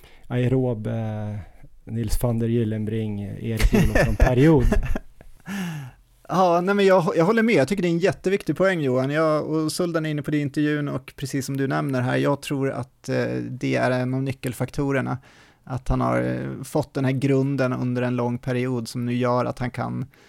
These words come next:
Speaker 2: eh, tåla den här träningen. Så det är väldigt inspirerande att höra för kanske mig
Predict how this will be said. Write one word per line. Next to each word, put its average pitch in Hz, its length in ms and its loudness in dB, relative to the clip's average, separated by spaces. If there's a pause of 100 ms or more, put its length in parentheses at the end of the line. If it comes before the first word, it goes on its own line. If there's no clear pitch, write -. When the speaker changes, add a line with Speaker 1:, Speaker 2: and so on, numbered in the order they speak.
(400)
Speaker 2:
eh, 117 180 -10 (120)
tåla 143 420 0
den 131 120 0
här 120 80 -2
träningen. 131 420 -2
Så - 120 -10
det 156 60 -2
är 160 80 2
väldigt 151 260 0
inspirerande 143 720 0
att - 80 -8
höra 143 560 2
för 127 580 -2 (300)
kanske 131 220 -6
mig 156 380 -2